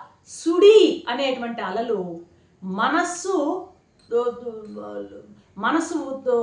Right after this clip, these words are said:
మనస్సు, మనస్సుని అతలాకుతలం చేస్తున్నాయి. ఈ విధంగా దేహాత్మ బుద్ధితో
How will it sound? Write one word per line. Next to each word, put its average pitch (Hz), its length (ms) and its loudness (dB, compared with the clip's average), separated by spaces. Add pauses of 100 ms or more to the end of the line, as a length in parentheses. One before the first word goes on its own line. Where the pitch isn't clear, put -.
(160)
మనస్సు, 269 480 0
మనస్సుని 262 800 0 (220)
అతలాకుతలం 277 760 -4 (100)
చేస్తున్నాయి. 170 760 -10 (1600)
ఈ 190 140 -8
విధంగా 190 640 0 (440)
దేహాత్మ 349 680 4
బుద్ధితో 262 720 0